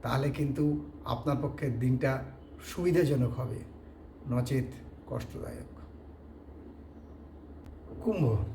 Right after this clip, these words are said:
কুম্ভ রাশি জাতকদের বলবো, যাদের চোখের, উম, সমস্যা আছে তারা কিন্তু আজকে খুব সাবধান, কারণ আজকে চক্ষু রোগ বৃদ্ধি পেতে পারে।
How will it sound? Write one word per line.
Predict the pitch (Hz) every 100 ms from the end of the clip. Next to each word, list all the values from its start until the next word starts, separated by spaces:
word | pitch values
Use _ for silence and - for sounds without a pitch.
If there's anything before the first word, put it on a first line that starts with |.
| - -
কুম্ভ | 160 175
রাশি | 220 240 254
জাতকদের | 233 220 214 208
বলবো, | 202 185 196 240 - - - 135
যাদের | 147 147 165 175 180 - - - - - - 147 131 -
চোখের, | - 180 180 220 220 214 - 151
উম, | 160 156
সমস্যা | - 165 170 139 -
আছে | 160 143 165
তারা | 165 156
কিন্তু | 160 156 156
আজকে | 143 156
খুব | - 233 -
সাবধান, | - 135 127 131 214 247 - - - -
কারণ | 135 139 147 147 147 -
আজকে | - 127 135 147 151 - - - - - -
চক্ষু | 156 - 165
রোগ | 160 147
বৃদ্ধি | 135 135 143
পেতে | 156 151
পারে। | 156 170 190 196